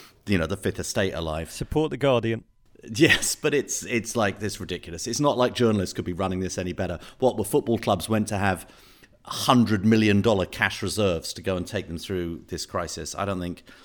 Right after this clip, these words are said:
Speaker 1: anybody is gonna go and have that. Look, I've said it before, the football, all sport has run on a calendar that's been perfected over, in many cases, more than a hundred years. And football is chaos, and the only thing that held it together was a predictable calendar. That predictable calendar is gone, and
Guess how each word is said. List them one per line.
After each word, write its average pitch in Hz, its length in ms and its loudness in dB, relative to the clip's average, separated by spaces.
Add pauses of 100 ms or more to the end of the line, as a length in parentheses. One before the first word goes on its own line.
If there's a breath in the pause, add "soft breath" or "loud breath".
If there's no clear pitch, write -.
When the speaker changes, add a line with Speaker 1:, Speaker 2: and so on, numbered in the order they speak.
(260 loud breath)
Speaker 1:
anybody 80 520 -4
is 78 140 -14
gonna 80 160 -10
go 78 160 -10
and 78 120 -10
have 80 180 -12
that. 76 320 -10 (100)
Look, - 400 2 (380 soft breath)
I've - 80 -12
said 117 160 0
it 107 80 -2
before, 98 560 -4
the 104 120 -4
football, 107 720 -2 (140)
all 131 160 0
sport 107 480 -2
has 101 160 -8
run 104 160 2
on 98 120 -2
a 113 40 -4
calendar 98 520 0
that's 85 180 -10
been 95 160 -6
perfected - 640 -6
over, 95 260 -4
in 92 200 -8
many 98 180 -4
cases, 90 440 -8
more 101 140 -6
than 87 80 -6
a 80 60 -8
hundred 90 340 -8
years. 90 460 -8 (640 soft breath)
And 92 400 -2 (260 soft breath)
football 120 360 -2
is 95 100 -2
chaos, 92 480 -2
and 95 100 -8
the 104 80 0
only 110 140 2
thing 101 180 -4
that 90 100 -6
held 98 200 0
it 92 80 -4
together 90 480 0
was 85 220 -4
a 92 40 -6
predictable 92 440 -10
calendar. 90 440 -4
That 98 220 -4
predictable 90 380 -10
calendar 90 400 -6
is 85 120 -6
gone, 90 500 -4
and 90 280 -4